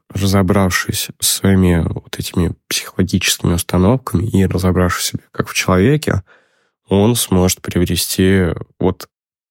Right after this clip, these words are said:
не полную свободу, но, по крайней мере, свободу самореализации. Я считаю, что вот иначе, как,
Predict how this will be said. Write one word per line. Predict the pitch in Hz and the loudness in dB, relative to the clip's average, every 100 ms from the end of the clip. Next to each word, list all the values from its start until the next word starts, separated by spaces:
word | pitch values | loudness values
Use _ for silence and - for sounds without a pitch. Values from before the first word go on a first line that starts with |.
| _ | _
не | 107 131 | 2 2
полную | 147 175 185 101 | 2 2 2 2
свободу, | - 87 90 90 85 85 | 0 0 0 0 0 -2
но, | 92 104 113 98 | 0 2 2 0
по | - | -6
крайней | - 98 95 | -4 0 2
мере, | 95 92 87 - | 2 0 -2 -4
свободу | - - 95 92 92 92 90 87 - _ _ _ _ _ _ _ _ | -8 -2 -2 0 0 0 0 -2 -8 _ _ _ _ _ _ _ _
самореализации. | - - 101 95 95 98 90 82 - - 104 - _ _ | -2 2 2 4 2 2 0 -2 -4 -6 -10 -12 _ _
Я | _ 92 92 | _ 0 2
считаю, | 101 - 87 87 | -2 -2 0 0
что | 90 - - 82 85 - | -2 -6 -4 0 0 0
вот | - 110 - _ | -4 -8 -16 _
иначе, | 117 95 92 95 - - - - _ _ _ _ _ | -6 -2 0 -2 -4 -4 -4 -8 _ _ _ _ _
как, | - | -20